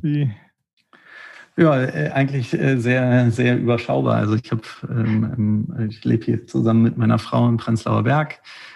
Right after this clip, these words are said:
Speaker 2: bin hier sehr, sehr happy, ähm, versuche immer mein Zuhause mehr und mehr auszumisten, eigentlich ehrlich gesagt. Weniger Besitz macht freier als mehr Besitz. Und,
Speaker 1: Ja.
Speaker 2: äh, ja.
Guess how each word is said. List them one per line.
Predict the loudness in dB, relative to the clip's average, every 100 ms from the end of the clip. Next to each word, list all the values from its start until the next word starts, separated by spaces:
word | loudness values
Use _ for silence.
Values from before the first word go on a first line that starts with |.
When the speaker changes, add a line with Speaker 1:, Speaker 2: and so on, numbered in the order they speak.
| -6
Speaker 2:
bin | 0 4 4
hier | 4 2
sehr, | 2 0 0
sehr | 0 -2 -4 -8
happy, | -8 -8 -2 -2 -2 -4 _ _ -10
ähm, | -6 -4 -4 -6
versuche | -6 0 0 2 0
immer | 2 2 2 2 2
mein | 2 4 2 0 -8 -12
Zuhause | -4 0 0 2 4
mehr | 6 4
und | 0 0
mehr | 2 2 2 0
auszumisten, | -2 -4 -8 2 4 4 -2 -2 0
eigentlich | 2 0 -4 -2
ehrlich | -2 -2
gesagt. | -2 -2 -4 -10 -12 -6 -6 _
Weniger | 2 4 4 2
Besitz | 0 -2 -6 -8 -12 -2
macht | -2 -2
freier | -18 -12 -2 0 2 0 -4
als | -8 -4
mehr | 0 2
Besitz. | 2 2 -2 -8 -20 _ _ _ _
Und, | -8 -2 0 -2 -4
Speaker 1:
Ja. | -12
Speaker 2:
äh, | -12 _ _
ja. | -12 -12